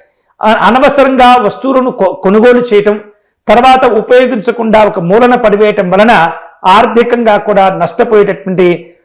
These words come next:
సందర్భాలు ఎదురవుతూ ఉంటాయి. కాబట్టి ఏదైనా ఒక వస్తువు కొనుగోలు చేసేటటువంటి ఆలోచన ఉన్నప్పుడు ఆ వస్తువు భవిష్యత్ అవసరాలకు ఉపయోగపడుతుందా లేదా, తాత్కాలికమైనటువంటి ఆనందం కోసం ఉపయోగపడుతుందా అనేటటువంటి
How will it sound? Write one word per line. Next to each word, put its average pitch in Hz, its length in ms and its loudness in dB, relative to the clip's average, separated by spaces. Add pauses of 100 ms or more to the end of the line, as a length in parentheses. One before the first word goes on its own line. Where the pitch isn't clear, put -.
(160)
సందర్భాలు 214 640 2
ఎదురవుతూ 196 420 -2
ఉంటాయి. 170 280 -4 (460)
కాబట్టి 233 680 0 (240)
ఏదైనా 247 480 4
ఒక 240 100 -2
వస్తువు 214 460 -2
కొనుగోలు 240 460 2 (120)
చేసేటటువంటి 220 580 -2 (100)
ఆలోచన 226 480 2
ఉన్నప్పుడు 190 520 -2 (380)
ఆ 220 140 4
వస్తువు 240 380 0
భవిష్యత్ 240 540 -2
అవసరాలకు 220 540 0
ఉపయోగపడుతుందా 208 840 0
లేదా, 196 360 2 (560)
తాత్కాలికమైనటువంటి 254 1080 0
ఆనందం 254 480 0
కోసం 214 280 -2
ఉపయోగపడుతుందా 196 760 0
అనేటటువంటి 185 720 -6